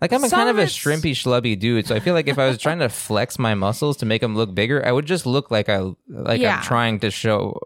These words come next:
Speaker 1: off things I don't have, right?
Speaker 2: Well, and
Speaker 1: And so I
Speaker 2: ev-,
Speaker 1: feel like in the
Speaker 2: everybody's
Speaker 1: same way,
Speaker 2: different.
Speaker 1: where it's like a lot of these, like, if, if I was a smoldering hot guy, if I looked
Speaker 2: Mm-hmm.
Speaker 1: really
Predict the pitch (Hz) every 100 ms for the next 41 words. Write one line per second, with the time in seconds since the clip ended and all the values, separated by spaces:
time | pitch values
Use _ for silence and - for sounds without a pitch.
0 | - 107 101 - 110 101 95 92 92 92
1 | - - - 320 339 339 - 143 170 147
2 | 190 359 - 156 185 127 104 110 107 107
3 | 110 123 113 _ _ 117 120 131 143 131
4 | 120 120 107 - 123 - 120 135 147 110
5 | 92 - - 113 123 131 123 120 110 107
6 | 113 - 101 101 117 110 - 98 - 104
7 | 104 127 - 117 113 107